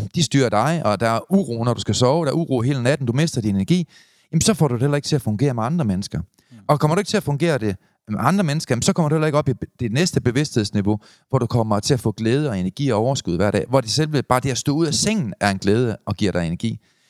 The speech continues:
Speaker 1: Og hvis du ikke lærer de her ting fra bunden af, jamen, så kommer du aldrig til at få det liv, som du drømmer om. Du kommer aldrig nogensinde til at leve din egen passion. Du kommer ikke til at, at leve det, som du er skabt til i dit D N A, som giver dig glæde og, og, og lykke hver dag. Og jeg tror, det er måske kun fem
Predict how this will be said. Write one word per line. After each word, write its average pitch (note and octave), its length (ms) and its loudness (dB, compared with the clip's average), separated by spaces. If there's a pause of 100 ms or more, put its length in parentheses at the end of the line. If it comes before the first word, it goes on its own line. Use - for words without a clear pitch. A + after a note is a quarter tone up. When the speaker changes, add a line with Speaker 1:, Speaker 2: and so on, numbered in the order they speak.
(340)
Speaker 1:
Og C#3+ 80 6
hvis E3+ 120 2
du - 80 0
ikke - 300 -4 (180)
lærer C#3+ 360 0
de - 100 -6
her D#3+ 80 0
ting D#3 280 -2
fra D3+ 120 2 (100)
bunden F3+ 320 0
af, B2+ 200 -2 (380)
jamen, D3 60 -20
så F#3+ 120 -2
kommer F3 180 2
du E3+ 60 2
aldrig G#3 220 -2
til E3 100 0
at D3+ 60 0
få D#3+ 100 2
det D#3 140 0
liv, D#3+ 140 2
som D3 140 -8
du C3 60 -6
drømmer E3+ 300 2
om. A2 220 -2 (180)
Du D#3+ 60 4
kommer D3 200 2
aldrig F#3 160 0
nogensinde E3 340 0
til E3+ 80 0
at D#3 60 2
leve D#3+ 160 0
din C#3+ 120 -6
egen B2 200 -2
passion. C#3+ 460 0
Du A2+ 80 -2
kommer C3+ 220 2
ikke D3+ 140 -2
til - 100 2
at, A#2+ 220 0 (360)
at B2+ 80 2
leve D#3 260 2
det, D#3 160 -4
som C3 140 -4
du C3 100 2
er B2+ 40 2
skabt C3+ 320 -2
til C#3+ 100 2
i - 20 4
dit C3+ 240 -2
D C3+ 40 2 (160)
N B2 40 0
A, D3+ 120 -2 (120)
som A#2 200 -2
giver A#2 140 2
dig G#2+ 120 0
glæde C#3 340 0
og, G2 160 -4
og, A2 200 0
og A2 120 2
lykke D3+ 240 0
hver F#2+ 180 -4
dag. F2+ 200 -4 (560)
Og D3 100 4
jeg G3 100 2
tror, G#3+ 200 0
det E3+ 80 0
er E3 40 -2
måske D3+ 220 -2
kun F3 180 2
fem F#3 240 0